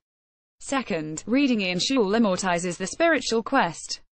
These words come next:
Repenting takes time and work, and kavana, spiritual intentionality, creates a lot of pressure. Taking a break to read a book is like a steam valve release on the intensity of religious experience, which offers the possibility of attainment of the spiritual quest without exhausting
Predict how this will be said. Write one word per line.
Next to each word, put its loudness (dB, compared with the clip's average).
Repenting 2
takes 0
time -2
and -4
work, 2
and -4
kavana, 0
spiritual 0
intentionality, 0
creates 0
a 2
lot 0
of -6
pressure. -2
Taking 0
a 2
break 4
to -2
read 2
a 2
book 2
is 4
like -2
a -4
steam 0
valve 0
release 0
on -2
the 0
intensity 2
of -2
religious 0
experience, -2
which 0
offers 0
the -2
possibility 2
of 0
attainment 0
of -6
the 2
spiritual 4
quest -4
without 0
exhausting -2